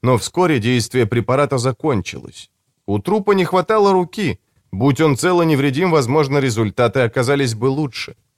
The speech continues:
Затем до января мы раздобыли еще троих. С первым нас постигла полная неудача.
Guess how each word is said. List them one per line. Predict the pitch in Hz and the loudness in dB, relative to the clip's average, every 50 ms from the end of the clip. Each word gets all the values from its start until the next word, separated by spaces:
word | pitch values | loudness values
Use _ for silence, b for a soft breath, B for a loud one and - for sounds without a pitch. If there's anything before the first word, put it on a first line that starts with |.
| _ _ _ _ _ _ | _ _ _ _ _ _
Затем | 98 98 98 104 98 - 151 175 170 151 | -6 -2 0 0 0 0 0 0 2 2
до | 123 113 | 2 2
января | 107 110 110 107 110 113 131 156 147 | 2 2 2 2 2 2 2 2 2
мы | 135 123 | 2 2
раздобыли | 120 120 113 101 113 104 101 135 143 127 117 | 2 2 0 0 0 -2 0 0 0 0 0
еще | 110 101 110 117 104 - - 131 131 | 0 0 0 -2 -2 -2 -2 -2 -2
троих. | 113 - - 135 143 135 110 87 - _ _ _ _ _ _ _ _ _ _ | -2 -4 -4 -4 -4 -4 -4 -6 -10 _ _ _ _ _ _ _ _ _ _
С | - - - | -16 -14 -4
первым | - 180 220 220 196 208 214 202 170 123 - - | 0 0 2 2 4 2 2 2 0 -2 -4 -2
нас | 110 127 151 165 160 | 0 0 2 0 0
постигла | - - 170 151 - - - 180 165 151 160 165 139 | 0 0 0 0 0 -2 -6 -4 -2 0 0 0 0
полная | - _ 147 156 160 156 151 147 147 143 143 143 | 0 _ 2 4 4 4 4 4 2 2 2 2
неудача. | 143 143 147 143 143 131 117 107 92 87 - - - - | 2 2 0 0 0 0 0 0 0 0 -2 -6 -10 -12